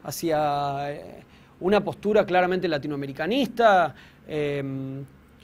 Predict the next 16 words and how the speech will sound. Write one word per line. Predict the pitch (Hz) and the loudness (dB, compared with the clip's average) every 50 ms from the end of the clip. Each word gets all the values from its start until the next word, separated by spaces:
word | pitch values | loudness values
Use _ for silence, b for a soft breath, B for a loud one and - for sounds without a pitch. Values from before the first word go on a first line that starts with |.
| b b b b b _ _ _ _ _ _ _ _ _ _ _ _ _ - | b b b b b _ _ _ _ _ _ _ _ _ _ _ _ _ 4
abiertamente | - 196 226 262 330 339 330 294 - - 233 214 220 233 240 233 214 165 214 202 180 165 156 | 6 8 8 10 12 12 12 12 10 8 6 6 8 6 6 4 4 6 6 6 6 4 2
y, | 151 147 147 147 - | 0 -2 -2 -4 -4
eh, | 160 156 147 | -4 -6 -2
contraria, | - 175 185 190 175 170 202 214 220 220 208 202 196 190 180 165 160 | 0 2 2 4 4 6 10 10 12 12 10 10 8 6 6 6 4
digamos, | 151 156 165 165 165 165 131 | 4 2 0 0 -2 -4 -6
a | 156 | -6
Estados | - - 175 170 - 165 | -4 -4 -4 -2 -2 -2
Unidos, | 160 175 185 180 - | 0 0 0 0 -2
incluso | 147 - - 156 143 - 139 135 | -6 -6 -6 -8 -8 -8 -8 -10
a, | 131 | -10
en, | 131 143 147 135 | -12 -12 -12 -12
en | 135 135 - - - - - - - 147 139 139 | -12 -12 -14 -18 -20 -20 -20 -20 -16 -12 -8 -6
buena | 147 151 151 | -4 -4 -2
medida | 147 147 143 135 | -2 -2 -2 -2
a | |
Europa, | 131 135 147 202 254 - - 240 208 151 | -2 0 2 2 4 4 4 2 2 2